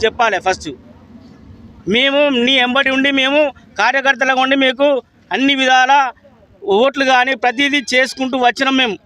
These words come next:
ఈరోజు మిమ్మల్ని నేను, ఆ, ఏదో ఒక రకంగా మిమ్మల్ని ఏ అభివృద్ధి చేయలేదు మీరు అని చెప్పి, నిజంగా అభివృద్ధి చేయలేదు కాబట్టి నిజం, నిజం, నిజంగా చెప్తాం.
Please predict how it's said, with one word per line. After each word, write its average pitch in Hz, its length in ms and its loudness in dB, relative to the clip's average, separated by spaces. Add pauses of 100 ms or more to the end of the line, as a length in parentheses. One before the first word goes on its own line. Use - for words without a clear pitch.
(340)
ఈరోజు 254 360 0
మిమ్మల్ని 277 380 2
నేను, 262 160 0 (640)
ఆ, 196 40 2 (360)
ఏదో 277 340 2
ఒక 277 120 -2
రకంగా 269 480 0
మిమ్మల్ని 269 320 0 (260)
ఏ 214 40 0 (120)
అభివృద్ధి 247 240 -8 (100)
చేయలేదు 262 400 0
మీరు 262 220 0
అని 262 140 0 (160)
చెప్పి, 233 180 -4
నిజంగా 277 420 0 (160)
అభివృద్ధి 247 340 -6
చేయలేదు 269 300 0
కాబట్టి 269 200 0 (100)
నిజం, 302 200 0
నిజం, 277 320 -2
నిజంగా 277 340 0
చెప్తాం. 240 280 -2